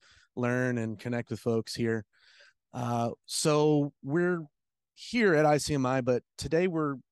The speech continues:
really making a pretty special, unique announcement about an idea for a new metric. The current metrics in our industry measure agent performance or customer satisfaction. You know, you think of C sat or A H T, N P S, first call resolution,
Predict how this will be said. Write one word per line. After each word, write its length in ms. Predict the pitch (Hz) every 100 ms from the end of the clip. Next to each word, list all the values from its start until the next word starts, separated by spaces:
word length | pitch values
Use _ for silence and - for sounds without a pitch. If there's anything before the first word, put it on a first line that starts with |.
| _ _
really 180 | 151 220
making 240 | 185 170 139
a 40 |
pretty 220 | - 160
special, 420 | 135 - 127 147 123
unique 300 | 120 127 113
announcement 600 | 107 120 143 - 107 - _ _ _ _
about 420 | - 117 120 117 -
an 140 | 135 123
idea 340 | 127 127 135
for 200 | - 127
a 60 | 113
new 200 | 123 147
metric. 640 | 120 120 - - - - _ _ _ _ _ -
The 80 | -
current 400 | - 233 254 -
metrics 640 | 135 143 - 143 - - -
in 420 | 135 127 123 123 117
our 320 | 120 120 120
industry 400 | 123 120 - 120
measure 420 | 120 127 117 120
agent 320 | - 127 123 -
performance 680 | 110 - 175 180 170 170 113
or 20 |
customer 400 | - 120 - 113
satisfaction. 880 | - 120 107 - 139 135 - 131 123 _ _ _ _
You 60 | -
know, 60 | 123
you 140 | 123
think 220 | 135 123
of 100 | 120
C 220 | - 143
sat 360 | 127 139 127 123
or 120 | 117
A 40 | 123
H 300 | 120 123 -
T, 320 | 135 123 123
N 160 | 127
P 220 | 120 127 123
S, 320 | 123 120 -
first 260 | 131 127
call 220 | - 127 123
resolution, 720 | 123 120 120 123 - 117